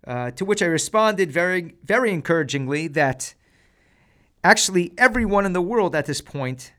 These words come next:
has a podcast. There's one person, I think, in Tennessee that had a podcast that's not podcasting anymore. So, but that person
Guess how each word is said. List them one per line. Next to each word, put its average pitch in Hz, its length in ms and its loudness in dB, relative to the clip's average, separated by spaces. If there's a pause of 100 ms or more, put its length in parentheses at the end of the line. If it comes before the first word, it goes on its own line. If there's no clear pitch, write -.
(120)
has 139 240 -2
a 127 60 -2
podcast. 123 520 -8
There's 135 200 -10
one 226 340 -4
person, 220 340 -2
I 143 120 -4
think, 147 200 -8
in 135 120 -6
Tennessee 147 680 -6 (1120)
that 147 220 0
had 185 240 4
a 196 60 2
podcast 139 760 -4 (380)
that's 131 180 -10
not 160 220 -2
podcasting 135 560 -2
anymore. 123 540 -8 (1500)
So, 156 680 0 (180)
but 156 140 -8
that 180 140 2
person 185 360 -2